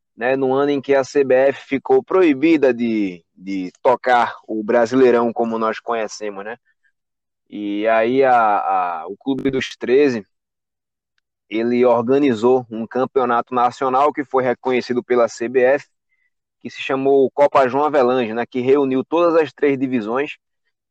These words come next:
né? E, inclusive, Baroni, o, o, o Fluminense era a Série B em dois mil. Ele pulou da B pra A por causa desse Brasileirão aí. E um fato interessante: o Corinthians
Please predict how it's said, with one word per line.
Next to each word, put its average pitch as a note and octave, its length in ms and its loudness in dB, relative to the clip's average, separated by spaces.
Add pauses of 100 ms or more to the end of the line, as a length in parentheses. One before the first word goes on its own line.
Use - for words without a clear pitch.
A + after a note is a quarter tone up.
(400)
né? A#2+ 220 -2
E, D#3+ 160 -2
inclusive, F3 500 2
Baroni, A#2+ 400 0
o, C3+ 60 -4
o, B2 760 -2
o C#3+ 40 0
Fluminense E3+ 920 0
era D#3 280 4
a - 20 2
Série F#3+ 480 2
B C#3+ 380 4 (120)
em C#3 140 -10
dois B2+ 220 2
mil. G#2 280 -8 (540)
Ele F3 240 2
pulou C#3+ 640 2 (300)
da E3 320 2
B C#3 400 2
pra A#2+ 380 4
A G#2+ 80 -6 (880)
por A#2+ 140 -6
causa B2 320 0
desse A#2+ 200 -6
Brasileirão A#2 640 -2
aí. F#2 220 -12 (760)
E C3 140 -8
um D3 80 -4
fato E3 340 0
interessante: E3 840 -2 (400)
o F#3+ 160 -2
Corinthians E3+ 960 0